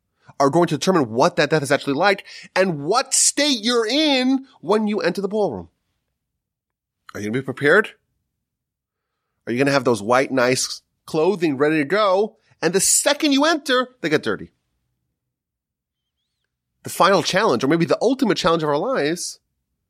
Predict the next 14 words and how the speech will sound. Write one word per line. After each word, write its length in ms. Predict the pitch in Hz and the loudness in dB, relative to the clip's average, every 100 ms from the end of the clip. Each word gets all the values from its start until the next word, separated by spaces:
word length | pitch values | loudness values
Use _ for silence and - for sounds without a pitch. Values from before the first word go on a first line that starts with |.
| _ _ _ - | _ _ _ -16
is 140 | 107 | -16
to 100 | - | -8
be 120 | 110 | -4
ready 520 | 101 98 139 143 120 | -2 2 4 4 0
for 380 | 120 - 123 123 | -4 -4 2 4
that 180 | 127 110 | 4 2
moment 300 | 131 156 - - | 2 2 0 -6
and 100 | - | -8
to 60 | |
not 260 | 104 110 - | 0 0 0
reject 420 | 95 87 87 - | -6 -4 -6 -6
and 120 | 95 | -6
not 300 | 90 87 - - _ _ _ _ _ _ _ _ | -4 -4 -6 -20 _ _ _ _ _ _ _ _
rebel. 440 | - 92 87 60 | -12 -4 -4 -4